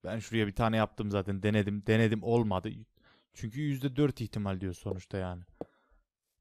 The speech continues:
Yüzde dört ihtimal kaç kere denemem lazım olması için. Şu kafasını da koyalım. Hop. Şimdi.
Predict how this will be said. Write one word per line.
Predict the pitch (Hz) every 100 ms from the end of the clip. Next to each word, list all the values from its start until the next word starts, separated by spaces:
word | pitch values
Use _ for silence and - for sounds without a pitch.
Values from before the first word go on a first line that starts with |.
| - _ -
Yüzde | 107 117 110
dört | 120 113 -
ihtimal | 113 123 151
kaç | 143 123 -
kere | - 110
denemem | 104 101 98 98
lazım | 98 98 131
olması | 113 110 104 -
için. | 98 - - - _ _ _ _ _ - _
Şu | -
kafasını | - 95 95 90 87
da |
koyalım. | 85 110 107 101 123 - _ _ _ _ _ _ _ _ - - _ _ _ -
Hop. | 135 160 _ - - - _ _ _ -
Şimdi. | - 151 113 90